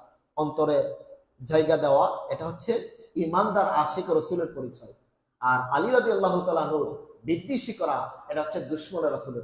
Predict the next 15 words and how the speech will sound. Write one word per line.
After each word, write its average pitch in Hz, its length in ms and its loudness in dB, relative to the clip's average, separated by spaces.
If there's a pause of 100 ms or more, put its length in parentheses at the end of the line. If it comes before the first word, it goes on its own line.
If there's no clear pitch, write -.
পরিচয়। - 300 -20 (260)
কথা 131 200 -6
বলেন 135 160 -4
ঠিক 135 120 -12
কিনা? 117 220 -14 (1000)
রসুল 196 420 4
পাক 185 200 8
সাল্লাল্লাহু 190 540 6
তাআলা 185 180 6
সাল্লাম 190 400 4
যে 165 140 2
জায়গায় 165 260 2
বলেছেন 202 540 2 (520)
যে 147 100 2
আমার 185 300 8